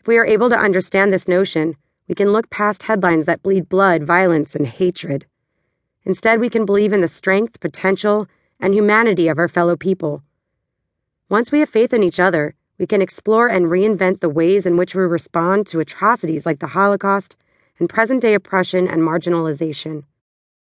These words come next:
This generation holds the responsibility to make a difference. We, as an international community, can create a platform to unveil a brighter future despite past periods of darkness.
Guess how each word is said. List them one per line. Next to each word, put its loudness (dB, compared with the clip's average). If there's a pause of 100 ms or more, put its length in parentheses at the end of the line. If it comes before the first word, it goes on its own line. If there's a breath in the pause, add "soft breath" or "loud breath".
(520)
This 0
generation 2
holds -2
the 0
responsibility 0
to -4
make 0
a 0
difference. -6 (1200)
We, 2
as 0
an 0
international 2
community, 2
can -2
create 2
a -2
platform 0
to 0
unveil 2
a 0
brighter 0
future -2
despite -2
past -6
periods 0
of -6
darkness. -6